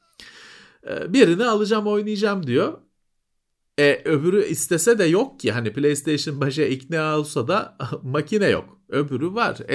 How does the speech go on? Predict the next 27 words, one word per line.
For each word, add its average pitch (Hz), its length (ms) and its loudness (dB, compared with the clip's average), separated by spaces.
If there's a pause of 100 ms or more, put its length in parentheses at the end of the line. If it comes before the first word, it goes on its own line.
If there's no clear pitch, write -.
S - 280 -8 (160)
var. 131 340 -2 (100)
E, 143 120 -4
bir 160 100 -2
de 143 100 0
Game 151 340 -4
Pass 107 240 -6
falan 147 300 -4
gidiyor. 240 440 -4 (1400)
Ne 180 140 0
kadar 180 300 6
Microsoft 165 720 0
bile 147 200 0
bunu 160 180 -6
ne 180 120 0
kadar 139 340 0
düşündü, 120 640 -4 (380)
<laughs> 113 340 -8
bilinçli 139 460 2
yaptı 131 400 2
bilmiyoruz 175 500 0
ama 202 200 -2
şu 160 180 -2
anda 147 240 -2
güzel 170 400 -2
bir 147 100 -6
durumda. 98 520 -6